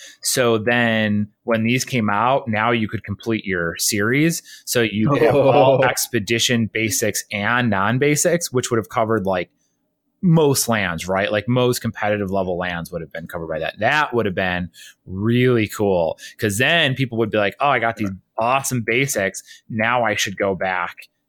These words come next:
Speaker 1: and get the expedition lands, like, the expedition fetches to match."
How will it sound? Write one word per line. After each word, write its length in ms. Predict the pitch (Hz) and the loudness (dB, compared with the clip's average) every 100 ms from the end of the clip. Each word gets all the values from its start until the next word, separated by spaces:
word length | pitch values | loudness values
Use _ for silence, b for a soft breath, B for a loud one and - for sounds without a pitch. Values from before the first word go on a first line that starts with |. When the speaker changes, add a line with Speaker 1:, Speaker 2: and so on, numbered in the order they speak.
| - | -8
Speaker 1:
and 200 | 113 101 | -6 -4
get 380 | 101 98 92 - _ _ | -2 -2 -2 -6 _ _
the 580 | 104 104 92 85 82 73 - _ 113 | -4 0 2 2 0 -4 -8 _ -6
expedition 600 | - - 98 101 110 92 | -4 -4 -2 0 0 -2
lands, 420 | 90 87 87 92 | -2 -2 -2 -4
like, 120 | 92 | -2
the 60 | 107 | -4
expedition 440 | - 98 - 87 | -4 -4 -4 -4
fetches 360 | 104 - 92 78 | -4 -2 -2 -4
to 120 | - | -6
match." 560 | 80 76 58 - - | -4 -4 -4 -4 -6